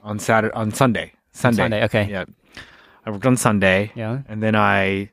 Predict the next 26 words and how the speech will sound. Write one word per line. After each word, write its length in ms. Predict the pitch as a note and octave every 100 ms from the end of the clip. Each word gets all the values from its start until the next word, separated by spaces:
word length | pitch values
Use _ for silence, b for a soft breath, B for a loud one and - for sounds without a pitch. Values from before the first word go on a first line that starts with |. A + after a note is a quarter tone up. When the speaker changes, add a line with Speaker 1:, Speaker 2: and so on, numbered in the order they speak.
| _ _ _ _ _ _
Speaker 1:
stayed 240 | - C3
in 60 | A#2+
Kyoto 220 | C3 A2+
again. 580 | A2 D#3 E3+ D#3+ D#3+ D#3+
Speaker 2:
Okay, 200 | A#2+ A2+
great. 340 | A2+ G#2+ - _ _ _ _
Speaker 1:
And 240 | - G2 G2+
then, 280 | G2+ G2 G2
uh, 800 | F#2+ F2+ F2+ F2 F2 E2+ F2 - b _ _ _ _ _ _ _ _ _ _ _ _ -
Monday. 760 | C#3 D3 C#3 C#3 C#3 C#3 A#2+
Speaker 2:
Oh, 160 | B2 B2
yeah, 220 | A2+ G2+
so 160 | G2 F3+
it's 160 | C3+ -
today. 380 | - B2 A2+
Speaker 1:
So 40 | G2+
it's 120 | A2
today. 460 | - A#2 G#2+ F#2 -
Speaker 2:
Wow. 380 | B2+ B2 G#2 F#2 _ _ _ _ _
Speaker 1:
So 80 | -
I 80 | C3+
was 440 | C3 B2+ A2+ - - _ -
in 140 | C#3+
Kyoto 300 | - C#3+ B2+
this 200 | G#2+ -
morning. 380 | A2+ G#2 E2+